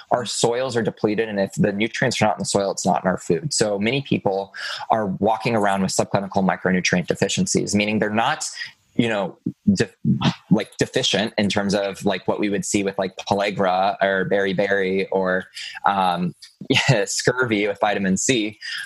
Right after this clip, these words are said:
Um, but, you know, they have suboptimal micronutrient statuses in terms of these vitamins and minerals. And so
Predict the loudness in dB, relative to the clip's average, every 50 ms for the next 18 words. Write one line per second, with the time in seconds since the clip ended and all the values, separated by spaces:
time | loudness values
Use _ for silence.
0 | -8 -4 -2 0 0 0 0 0 -2 -2 -4 -6 -8 _ _ _ _ _ _ _
1 | _ _ -4 -2 0 2 2 2 0 0 -2 -2 -2 0 0 0 0 0 2 2
2 | 2 0 0 0 0 0 0 2 2 2 2 2 2 2 2 2 0 0 -2 0
3 | 0 2 2 0 0 0 0 0 0 2 0 0 0 2 0 0 0 0 0 0
4 | 0 -2 -4 -2 0 0 0 0 -2 -6 -4 -4 -2 0 0 0 0 0 0 2
5 | 2 2 0 0 -2 -2 -2 0 0 0 0 0 -2 -2 -2 -2 0 0 2 2
6 | 2 2 0 0 -2 -2 -2 -2 -2 0 0 0 0 0 0 0 0 -2 -4